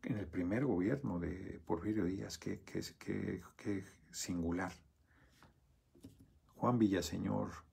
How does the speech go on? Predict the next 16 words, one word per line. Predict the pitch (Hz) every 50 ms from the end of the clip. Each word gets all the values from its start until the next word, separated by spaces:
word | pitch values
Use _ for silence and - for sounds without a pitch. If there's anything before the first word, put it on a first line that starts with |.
| _ _ _ _ _ -
¿quién | - - 104 107
mató | 107 101 - - 104 101
a |
Benito? | 104 101 90 90 95 101 - - - 95
La | 92 87 87
corrupción, | - - - 98 - - - - 104 - -
la | - - -
policía, | - - - - - - 53
la | 53 50
cuatro | - - - - - -
T, | - - 104 104
el | 104 101
chapulinero, | - - 95 - - - 85 87 92 98 98 104 - - 90 92
desde | 95 95 92 85
Seattle, | - - - 110 113 113 - 90
Washington. | 87 90 - 104 - - - - - - - 69 - -